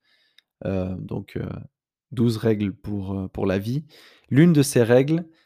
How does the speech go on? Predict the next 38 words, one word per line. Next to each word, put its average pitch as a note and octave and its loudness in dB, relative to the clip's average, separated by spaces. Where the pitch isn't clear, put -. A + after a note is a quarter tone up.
résume A2 -2
bien C#3+ 0
cette - -8
idée A#2 4
et G#2+ 2
est A2 4
la A2 4
suivante. G2 -8
Partez D3+ 4
du B2+ 0
principe C#3 -4
que - -2
votre G#2+ 0
interlocuteur A#2+ 2
sait G#2 -2
quelque C#3 0
chose A#2 -2
que - -4
vous G2+ -4
ignorez. G#2+ -2
Il B2 2
est F3 6
important D3+ -2
de C3+ -2
t'abstenir C#3+ 0
de A2 -2
tout F3+ -2
jugement B2+ -2
avant A2+ 2
de B2+ 2
n'avoir A2+ 2
entièrement C#3 -2
compris C#3 -6
les A2 -2
idées C3+ 2
de G#2+ 0
ton G2 -4
interlocuteur G#2+ -2